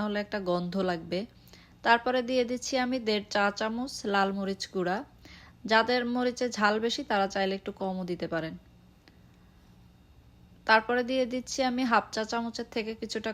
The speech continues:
কম হলুদ গুঁড়া। তো এরপরে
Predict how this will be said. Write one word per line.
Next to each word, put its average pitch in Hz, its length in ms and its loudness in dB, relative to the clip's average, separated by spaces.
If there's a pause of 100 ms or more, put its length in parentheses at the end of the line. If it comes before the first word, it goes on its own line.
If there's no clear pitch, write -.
(100)
কম 208 180 0 (100)
হলুদ 180 320 -2
গুঁড়া। 160 220 -4 (2500)
তো - 60 -8 (180)
এরপরে 247 300 0